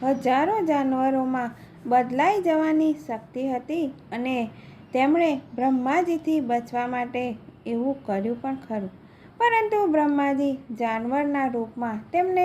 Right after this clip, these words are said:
પરેશાન કરવાનું છોડ્યું નહીં. તેમના સિવાય બ્રહ્માજીની નજરથી બચવા માટે શતરૂપાની તરફ તેઓ જોવા લાગ્યા.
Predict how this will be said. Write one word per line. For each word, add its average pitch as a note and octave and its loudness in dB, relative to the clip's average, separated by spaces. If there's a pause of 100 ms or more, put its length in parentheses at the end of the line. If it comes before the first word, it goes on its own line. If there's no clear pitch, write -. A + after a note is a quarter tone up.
પરેશાન C4+ -2
કરવાનું C#4 -2
છોડ્યું A3 -6
નહીં. F#3+ -6 (580)
તેમના F#4 4
સિવાય D#4 2
બ્રહ્માજીની C4 -2
નજરથી A#3 -4
બચવા G#3+ -4
માટે A3+ -4 (480)
શતરૂપાની C#4+ 2
તરફ A#3+ 0 (280)
તેઓ B3 0 (480)
જોવા A3 0
લાગ્યા. F3+ -4